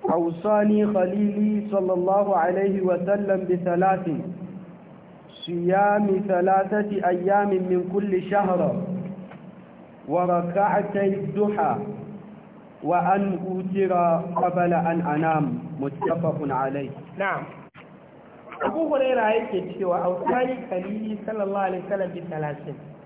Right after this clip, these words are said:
Speaker 2: Badaɗina ya mun wasiya da abubuwa guda uku.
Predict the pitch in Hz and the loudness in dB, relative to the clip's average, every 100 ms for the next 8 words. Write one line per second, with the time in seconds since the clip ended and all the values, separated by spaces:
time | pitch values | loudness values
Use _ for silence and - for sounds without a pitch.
0 | - - - - - - - - - - | -20 -20 -20 -20 -20 -20 -20 -20 -20 -20
1 | - - - - - 170 170 202 214 214 | -20 -20 -20 -20 -14 -8 -4 0 0 -2
2 | 208 208 208 196 202 - - - - - | -6 -4 -2 -2 -4 -12 -18 -18 -18 -18
3 | - - - - - - 185 185 202 208 | -20 -20 -20 -20 -20 -20 -12 -4 -2 0
4 | 208 208 190 170 156 156 208 202 196 190 | -2 -4 -4 -6 -6 -8 -12 -8 -4 -2
5 | 185 185 185 - - - 165 170 190 185 | -2 -2 -6 -12 -20 -14 -8 -4 -4 -4
6 | 185 185 185 170 147 147 147 147 | -8 -6 -4 -4 -6 -8 -8 -8